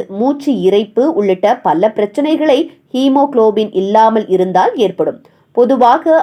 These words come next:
ஆண்களுக்கு ஹீமோகுளோபின் குறைந்தது பதினான்கு முதல் பதினேழு கிராம் வரை இருந்தால் அவர்கள் நல்ல ஆரோக்கியமான அளவில் இருக்கிறார்கள் என்று அர்த்தம். இதுவே பெண்களுக்கு பனிரெண்டு முதல் பதினைந்து வரை இருக்க வேண்டும்.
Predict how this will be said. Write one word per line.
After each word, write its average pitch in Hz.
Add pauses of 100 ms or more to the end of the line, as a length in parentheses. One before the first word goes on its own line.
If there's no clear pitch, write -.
ஆண்களுக்கு 220 (120)
ஹீமோகுளோபின் 247 (260)
குறைந்தது 220 (100)
பதினான்கு 226
முதல் 202
பதினேழு 220
கிராம் 190
வரை 190
இருந்தால் 180 (260)
அவர்கள் 226
நல்ல 208
ஆரோக்கியமான 233
அளவில் 208
இருக்கிறார்கள் 226
என்று 214
அர்த்தம். 180 (380)
இதுவே 214 (100)
பெண்களுக்கு 269 (120)
பனிரெண்டு 240
முதல் 226
பதினைந்து 240
வரை 202
இருக்க 208
வேண்டும். 185